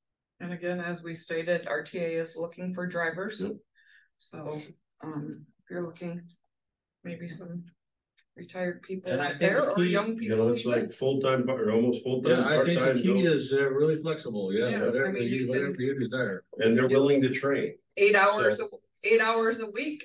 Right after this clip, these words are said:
Speaker 1: eight hours a month, whatever kind of works into your schedule. They're, and they're willing to help you get the licensing that you need to drive for them.
Speaker 2: Yep.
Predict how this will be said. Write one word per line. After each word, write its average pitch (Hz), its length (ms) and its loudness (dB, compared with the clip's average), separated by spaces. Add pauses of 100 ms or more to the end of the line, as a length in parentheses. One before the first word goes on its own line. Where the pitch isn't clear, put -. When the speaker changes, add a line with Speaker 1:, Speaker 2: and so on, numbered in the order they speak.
(120)
Speaker 1:
eight 208 180 2
hours 214 360 -2
a 190 60 -6
month, 262 360 -2 (480)
whatever 202 640 -4 (220)
kind 233 180 -2
of 202 80 2
works 220 280 -2
into 240 240 0
your 202 160 -2
schedule. 196 440 -6
They're, 175 300 -6 (360)
and 170 200 -2
they're 185 140 2
willing 190 320 0
to 190 140 -4
help 190 320 -2
you 180 340 2 (420)
get 196 220 -2
the 185 100 2
licensing 175 840 -4
that 165 220 -4
you 165 160 -6
need 160 280 -6
to - 140 -12
drive 147 480 -6 (240)
for - 200 -6
them. - 260 -12 (360)
Speaker 2:
Yep. - 200 -4